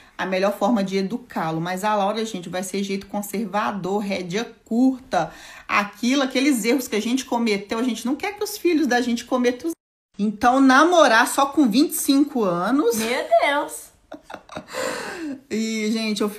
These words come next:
Speaker 1: eu arrependo tanto de não ter ouvido a minha mãe lá atrás e muitas coisas que ela me falava. Então, eu falo isso com ela: "Laura, aquilo que eu falar com você é pro seu bem. Então, você me escuta, porque não vai ter ninguém nessa vida que vai querer o seu bem do que os seus pais, tá, minha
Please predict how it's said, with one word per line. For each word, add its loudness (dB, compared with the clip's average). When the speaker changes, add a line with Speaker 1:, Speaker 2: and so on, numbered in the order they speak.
Speaker 1:
eu 4
arrependo 0
tanto 2
de -2
não 0
ter 0
ouvido 0
a 2
minha 0
mãe -4
lá 2
atrás 0
e -2
muitas 0
coisas -2
que -8
ela -2
me -2
falava. -2
Então, 2
eu -6
falo 0
isso -8
com -6
ela: -2
"Laura, 4
aquilo 0
que -2
eu 0
falar 4
com 2
você -2
é 0
pro -8
seu -2
bem. -4
Então, -8
você -4
me 0
escuta, -4
porque -10
não -4
vai -2
ter -8
ninguém 0
nessa 0
vida -8
que -10
vai -6
querer -8
o -10
seu -8
bem -8
do -8
que -14
os -10
seus -14
pais, -16
tá, -12
minha -12